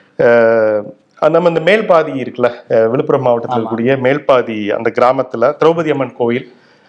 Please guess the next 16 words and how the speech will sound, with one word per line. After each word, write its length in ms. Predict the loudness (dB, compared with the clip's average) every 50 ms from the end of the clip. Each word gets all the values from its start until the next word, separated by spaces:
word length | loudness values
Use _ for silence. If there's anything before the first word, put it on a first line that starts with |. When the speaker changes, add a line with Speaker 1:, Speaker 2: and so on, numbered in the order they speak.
| _ _ -4
Speaker 2:
அஹ், 140 | -4 -4 -4 -6 -12 -4
தாழ்த்தப்பட்ட 580 | 0 0 2 2 2 0 0 0 0 0 2 2
ஒடுக்கப்பட்ட 420 | 4 2 2 2 2 0 2 0
சமூகத்தினரை 680 | 2 0 0 -2 0 -2 -2 -2 -2 0 0 2 2 2
வந்து 280 | 2 2 2 2 2 4
அங்க 200 | 4 4 4 4 4 2 2 -2 -4 -2
வழிபட 320 | -2 0 0 0 0 -2
விடக்கூடாது 680 | 0 0 0 -2 0 2 2 4 4 2 2 0 0 -2
அப்படின்னு 260 | -2 -4 -14 -8 -6
சொல்லிட்டு 240 | -6 -4 -2 0 0
அது 100 | 0 0
வந்து 220 | -2 -4 -2 0 0 2 0 0 -2 -4 -8 _
எங்களுக்கான, 520 | -2 -2 0 0 -2 -2 0 0 0 0 0 0 -2 -2 -4 -8 -12 -20 -20 -14 -8
Speaker 1:
ஆமா. 200 | -8 -6 -4 0 2
Speaker 2:
அஹ், 380 | 2 4 4 4 2 2 0 0
அவமரியாதை 680 | -2 0 0 2 2 2 2 2 0 0 0 -2 -4